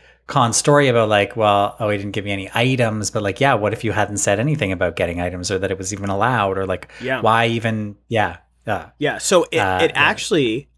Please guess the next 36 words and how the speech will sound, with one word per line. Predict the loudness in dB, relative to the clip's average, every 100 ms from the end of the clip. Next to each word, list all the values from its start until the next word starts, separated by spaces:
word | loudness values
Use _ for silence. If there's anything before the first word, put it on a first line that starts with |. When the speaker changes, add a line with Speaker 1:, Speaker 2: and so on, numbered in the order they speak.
| -4
Speaker 2:
I | 0 0
thought | 2 -2 -2 -4
they | -4
were | -4 -8
gonna | -8 -10
change | -6 -2 0 -2 -2 -6
Sandra's | -6 -4 -4 -4 -6 -8
tune | -6 -4 -4
a |
little | -4 -6 -6
bit | -6 -6 -4
and | -6
show | -4 -2 0 0
Sandra | 0 2 2 0 0
being | -2
like, | -2 -4 -6 -4
"Oh | -2 -2
shit, | 0 2
his | 2
story | 0 0 0
was | 0 -2
true. | 0 -2 -2
He | -6
could | 0 2
have | 2
given | 2 2
him | 0
something." | -2 -6 -6 -8 -8 _ _ _ -20 -20 -20 _
I | 4 4 4
thought | 2 2 2
that's | -2 -2
where | -2
the | -2 -4 -6
direction | -6 -6 -6 -8
was | -8 -8
going | -8 -8 -8 -10 -18 -20